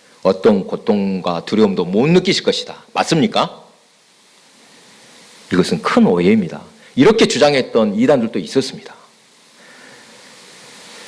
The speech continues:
예수님께서는 우리와 똑같은 인간의 몸으로 똑같은 고통과 아픔을 몸소 체험하셨습니다. 예수님은 십자가를 지실 때 얼마나 괴로우셨으면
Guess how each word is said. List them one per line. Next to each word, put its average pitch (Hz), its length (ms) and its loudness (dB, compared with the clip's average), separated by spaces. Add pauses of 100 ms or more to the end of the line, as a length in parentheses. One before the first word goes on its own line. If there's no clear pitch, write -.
(280)
예수님께서는 117 680 4
우리와 95 300 2 (120)
똑같은 - 760 0 (400)
인간의 98 400 -2
몸으로 80 500 -12 (420)
똑같은 95 640 0
고통과 82 540 -4
아픔을 78 480 -10 (720)
몸소 95 400 0
체험하셨습니다. - 800 -6 (1600)
예수님은 180 540 6
십자가를 202 580 6
지실 156 300 0
때 156 80 4
얼마나 220 560 6
괴로우셨으면 110 920 2